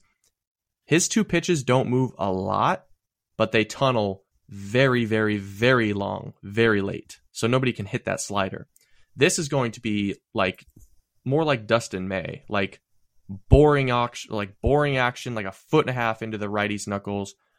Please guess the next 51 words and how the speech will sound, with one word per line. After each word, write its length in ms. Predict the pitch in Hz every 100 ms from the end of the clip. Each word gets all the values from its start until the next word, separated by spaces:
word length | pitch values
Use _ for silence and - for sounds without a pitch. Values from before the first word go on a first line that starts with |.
| _
a 120 | - 98
foot 300 | _ 143 117
and 60 |
a 40 | 123
half 260 | 120 120
slider, 760 | - - 107 107 107 107 104 -
uh, 240 | 101 98 92
sweepers. 720 | - 120 113 - 107 104 98
Like, 180 | 98 - _
it's 160 | 139 -
gonna 200 | 156 135
be 400 | 131 120 113 -
pretty 200 | - 131
outrageous 500 | 117 101 104 104 98
stuff. 380 | - 95 104 - _ _ _ _ _ _
And 60 | 135
that's 140 | 165
not 140 | 180 160
to, 100 | 135
like, 320 | 110 98 -
totally 340 | - 170 156
hype 160 | 135 127
the 60 | 123
kid 180 | 123
up 100 | 117
because 180 | - -
he's 120 | 113
got 120 | 120 110
a 20 |
long 320 | 104 110 117
ways 200 | 110 107
to 80 | 101
go, 240 | 104 101
but 300 | 98 92 - _ _ _ _ _ -
there 560 | 147 131 156 185 - - -
just 300 | 143 - -
quite 320 | 143 135 -
simply 420 | 127 123 117 107
were 260 | 101 101 104
not 220 | 107 107
a 60 |
lot 200 | 104 104
of 120 | 95 -
players 340 | 110 104 98
that 140 | 101
I 80 | 101
watched 400 | 95 95 101 -
this 240 | 117 113 -
year 200 | 123 120
that 220 | 107 -
could 240 | - 101